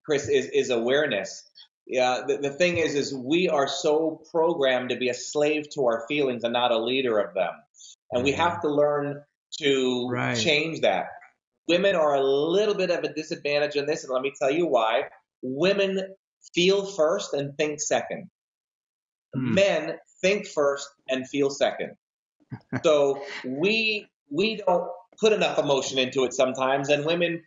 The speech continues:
Speaker 1: put too much emotion into it sometimes. So we gotta learn to balance that. So t-, you just, just understand that your goal is to not be a slave to your feelings. And when you put in your head,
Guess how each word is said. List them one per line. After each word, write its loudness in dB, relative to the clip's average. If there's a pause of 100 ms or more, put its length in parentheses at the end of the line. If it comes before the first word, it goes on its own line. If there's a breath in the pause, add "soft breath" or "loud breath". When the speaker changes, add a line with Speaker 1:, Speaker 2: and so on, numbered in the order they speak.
(140)
Speaker 1:
put 0
too 2
much 0
emotion -2
into 0
it 0
sometimes. -2 (320)
So 2
we 0
gotta 2
learn 2
to -2
balance 0
that. 0 (420)
So 0 (320)
t-, -12
you -12
just, -2
just -2 (100)
understand 2
that 2 (360)
your 0
goal 2
is -4
to 0
not -2 (140)
be 0
a 0
slave -4
to -10
your -2
feelings. -2
And -8
when 0
you -2 (340)
put 0
in -2
your 0
head, 0